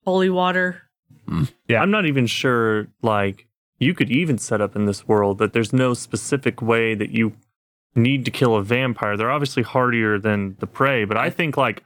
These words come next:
Speaker 4: a couple of bullets to the chest is still gonna take a vampire down, I would think.
Speaker 2: I think, uh, uh, one of the ones that I saw, expre-, I think this is, uh, expressed, uh, pretty explicitly in the Vampire Diaries, you need to sever the head from the heart.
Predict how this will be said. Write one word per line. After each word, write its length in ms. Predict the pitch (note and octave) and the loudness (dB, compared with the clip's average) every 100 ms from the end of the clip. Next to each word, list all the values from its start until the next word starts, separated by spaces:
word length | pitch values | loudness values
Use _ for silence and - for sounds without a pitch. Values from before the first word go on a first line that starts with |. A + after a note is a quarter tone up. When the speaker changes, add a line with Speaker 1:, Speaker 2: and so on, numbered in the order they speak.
| _ - | _ -8
Speaker 4:
a 80 | - | -8
couple 460 | - - B2 B2 G#2+ | -6 -4 -2 0 0
of 120 | F#2+ | 0
bullets 420 | A2+ B2+ A#2 - | 0 0 -4 -6
to 100 | A2 | -8
the 80 | G2+ | -6
chest 420 | - C#3 D3 A2+ | -2 -2 -2 -4
is 80 | A2 | -6
still 280 | - C#3+ F#3 | -2 -2 0
gonna 180 | F3 C#3 | 0 0
take 200 | D3+ D3 | 0 0
a 60 | |
vampire 460 | A2 A2 A2 C3 C#3+ | 0 -2 0 0 0
down, 280 | G3+ C#3+ G#2 | 0 0 0
I 80 | |
would 120 | G2 - | -2 -2
think. 240 | G2+ G2 | -4 -4
Speaker 2:
I 100 | A2 | -4
think, 340 | A#2+ D3+ D3 B2+ | -2 -2 0 2
uh, 380 | A2+ G2+ E2+ G#2 | 2 2 2 2
uh, 40 | |
one 180 | F#2+ G#2+ | 2 2
of 40 | G#2 | 2
the 40 | |
ones 300 | G2+ G2+ E2+ | 2 0 0
that 140 | G2 | 0
I 100 | F2 | 0
saw, 340 | F2 - F2 E2+ | 0 0 0 0
expre-, 280 | E2+ - D#2 | -4 -2 -2
I 60 | |
think 200 | E2+ G#2 | 2 -2
this 160 | F2 - | -2 0
is, 160 | F2 | 2
uh, 320 | E2 D#2+ - C#3+ - _ _ | 2 2 0 -4 -10 _ _
expressed, 760 | G2+ - - G2+ F2 - - - | -4 -4 -2 0 0 -6 -6 0
uh, 280 | F2+ F2 D#2+ - - | 0 0 -2 -2 0
pretty 220 | G2 F2+ | 2 2
explicitly 480 | E2+ F#2 F#2 D#2+ F2+ | 2 0 2 2 2
in 80 | D#2+ | 2
the 60 | |
Vampire 400 | E2 D#2 E2+ E2+ | 0 -2 -2 -2
Diaries, 500 | D#2+ D#2+ E2 E2 - - - _ _ - | -2 -2 0 -2 -6 -18 -20 _ _ -2
you 80 | F#2+ | 0
need 140 | F#2+ | 2
to 80 | E2+ | 0
sever 320 | - G#2 G2+ | -2 -2 0
the 140 | F2+ D#2+ | 0 0
head 200 | F#2+ E2+ | -2 0
from 140 | F2+ | 0
the 80 | D#2+ | 0
heart. 480 | F#2+ D2+ - - | 0 -2 -6 -12